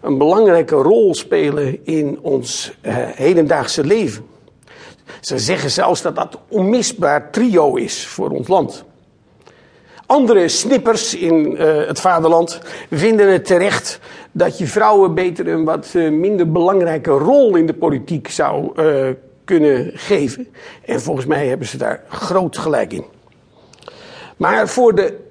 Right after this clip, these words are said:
voorvechters van de, eh, vooruitgang, en dat is toch een van de belangrijkste dingen waar, waar het ons om gaat, hè, we gaan vooruit met dat land, dan zijn dat toch minor points. We gaan ervan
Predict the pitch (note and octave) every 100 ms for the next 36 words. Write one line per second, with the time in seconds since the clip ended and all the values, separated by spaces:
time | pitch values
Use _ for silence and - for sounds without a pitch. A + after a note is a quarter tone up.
0 | _ - - F#4 G#4 F3+ A3 - - B3+
1 | - D#3+ G#3 F#3 E3+ F3 D#3+ - - E3
2 | E3+ - - - - - G3+ B3+ - -
3 | - B3+ - D#3+ D#3+ D#3 - E3 - D#3+
4 | C3+ C#3 D3+ D#3+ C3 - D3 C3 B2+ A#2+
5 | B2 A2+ A#2 D#3+ C3+ C3 - G#3 F3 -
6 | D#3+ D#3 - A2 A#2+ - G2+ - D3+ G#3+
7 | - A2+ A2 A#2 D#3+ D#3+ - - - -
8 | - - F#3 A3 B3+ A3+ - A3+ E3+ G3+
9 | C#4 B3+ G#3+ - - C4+ C#4 - F#3 -
10 | - G#3+ - F3 C3+